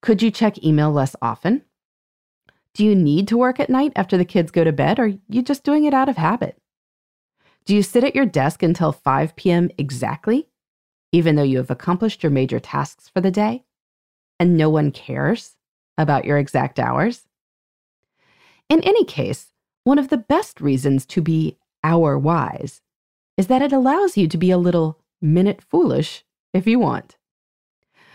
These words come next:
One of my favorite parts of working for myself is that I am almost never stuck in meetings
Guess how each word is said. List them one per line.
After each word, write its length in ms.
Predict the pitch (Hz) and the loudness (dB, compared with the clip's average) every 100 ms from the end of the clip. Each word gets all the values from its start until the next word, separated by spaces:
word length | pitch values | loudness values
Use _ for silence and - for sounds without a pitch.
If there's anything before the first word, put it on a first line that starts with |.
| - - | -12 0
One 160 | 277 | 2
of 100 | 262 | 4
my 180 | 247 233 | 2 0
favorite 440 | - 254 247 240 | 2 2 2 0
parts 340 | - 139 143 - | 0 -2 -2 -2
of 140 | 139 | 0
working 300 | 147 147 156 | 0 0 -2
for 140 | 147 151 | 0 0
myself 600 | 143 139 - - 147 170 | 0 -2 -4 -6 -2 -2
is 120 | 156 | 0
that 120 | 180 | 0
I 80 | 185 | 2
am 180 | 180 185 | 2 0
almost 440 | 190 196 190 - - | 0 0 0 -6 -8
never 540 | 135 170 214 254 254 | -2 0 0 -2 -4
stuck 460 | - - 147 143 - - | -10 -8 -4 -4 -6 -4
in 240 | 147 147 | 0 2
meetings 580 | 214 254 156 117 127 - | 2 0 -2 -6 -8 -10